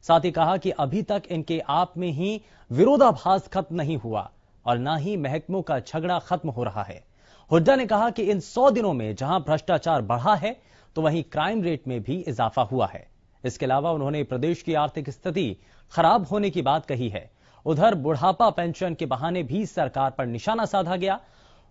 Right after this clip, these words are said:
हुड्डा ने कहा कि बुजुर्गों के सिर्फ पचास रुपए पेंशन बढ़ाकर उनके साथ मजा किया गया।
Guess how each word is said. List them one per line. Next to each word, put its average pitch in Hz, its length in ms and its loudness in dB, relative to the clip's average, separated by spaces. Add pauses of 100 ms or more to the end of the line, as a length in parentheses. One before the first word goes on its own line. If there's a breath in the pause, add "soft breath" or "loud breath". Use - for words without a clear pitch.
हुड्डा 190 240 6
ने 254 100 2
कहा 214 240 4
कि 214 140 0
बुजुर्गों 190 460 2
के 175 160 -2
सिर्फ - 500 -4
पचास 180 400 0
रुपए 165 220 -4
पेंशन 151 440 -6
बढ़ाकर 127 600 0 (380 soft breath)
उनके 156 220 -2
साथ 151 260 0 (100)
मजा 127 300 0
किया 110 240 -4
गया। 101 240 -8